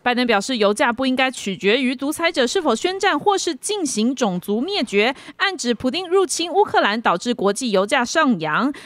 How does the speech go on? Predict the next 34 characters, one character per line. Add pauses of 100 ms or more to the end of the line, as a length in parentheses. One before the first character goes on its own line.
而
且，
拜
登
从
俄
乌
战
争
爆
发
以
来，
不
是
第
一
次
把
美
国
国
内
民
生
问
题
怪
到
俄
罗
斯
头
上。